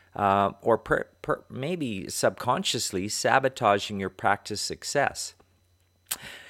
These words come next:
Uh, in the <laughs> edited words of Sammy Blundell,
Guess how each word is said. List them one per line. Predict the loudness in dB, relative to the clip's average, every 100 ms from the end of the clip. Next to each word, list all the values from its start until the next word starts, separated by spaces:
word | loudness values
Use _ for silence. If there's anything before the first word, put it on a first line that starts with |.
| -10 2
Uh, | 6 6 4
in | 0
the | 0 0 4
<laughs> |
edited | 6 8 8 6 4 2
words | 2 6 8 6 4 -2
of | -2 0
Sammy | 2 4 4 2
Blundell, | 4 4 4 6 8 8 4 -2